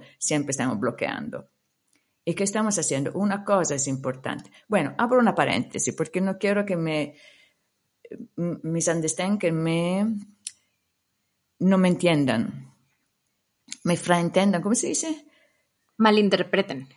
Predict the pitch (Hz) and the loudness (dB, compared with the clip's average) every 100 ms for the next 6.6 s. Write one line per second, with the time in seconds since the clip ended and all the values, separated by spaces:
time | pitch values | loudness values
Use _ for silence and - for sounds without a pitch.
0 | _ _ - 190 180 170 165 175 208 202 | _ _ 0 4 6 6 4 6 6 6
1 | 175 160 156 - 180 180 151 143 143 156 | 4 2 2 6 6 6 4 0 -2 -2
2 | 151 165 156 143 147 147 147 - 143 151 | -2 -2 -2 -4 -4 -4 -4 -6 -4 -4
3 | 170 160 135 135 131 135 135 131 - _ | -4 -4 -2 -2 -2 -2 -4 -8 -18 _
4 | _ _ _ _ _ _ _ _ _ _ | _ _ _ _ _ _ _ _ _ _
5 | _ _ _ - 185 202 196 160 156 151 | _ _ _ 2 6 6 6 4 4 4
6 | 170 214 294 - _ | 4 4 2 -6 _